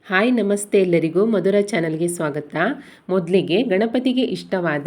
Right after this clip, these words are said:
ಕಡಲೆಕಾಳು ಪ್ರಸಾದ ಅಥವಾ ಕಡಲೆ ಉಸ್ಲಿ ಮಾಡೋದನ್ನ ತೋರಿಸ್ತಾ ಇದ್ದೀನಿ. ಐದರಿಂದ ಆರು ಗಂಟೆ ನೆನೆಸಿರುವಂತಹ ಕಡಲೆಕಾಳನ್ನ ಚೆನ್ನಾಗಿ ತೊಳೆದ್ಬಿಟ್ಟು ಕುಕ್ಕರ್‌ಗೆ ಹಾಕಿ,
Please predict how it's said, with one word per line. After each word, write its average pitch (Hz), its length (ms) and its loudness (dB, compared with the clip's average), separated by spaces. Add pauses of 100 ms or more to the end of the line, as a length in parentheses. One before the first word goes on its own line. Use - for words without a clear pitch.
ಕಡಲೆಕಾಳು 247 600 0
ಪ್ರಸಾದ 180 360 -2
ಅಥವಾ 175 320 0
ಕಡಲೆ 165 420 0
ಉಸ್ಲಿ 196 400 0
ಮಾಡೋದನ್ನ 156 520 -2
ತೋರಿಸ್ತಾ 156 440 -6
ಇದ್ದೀನಿ. 139 440 -2 (540)
ಐದರಿಂದ 254 520 2 (180)
ಆರು 185 220 2
ಗಂಟೆ 220 300 2
ನೆನೆಸಿರುವಂತಹ 180 840 0
ಕಡಲೆಕಾಳನ್ನ 147 760 -2 (100)
ಚೆನ್ನಾಗಿ 208 460 0
ತೊಳೆದ್ಬಿಟ್ಟು 151 760 -2 (540)
ಕುಕ್ಕರ್‌ಗೆ 240 480 2
ಹಾಕಿ, 165 500 -2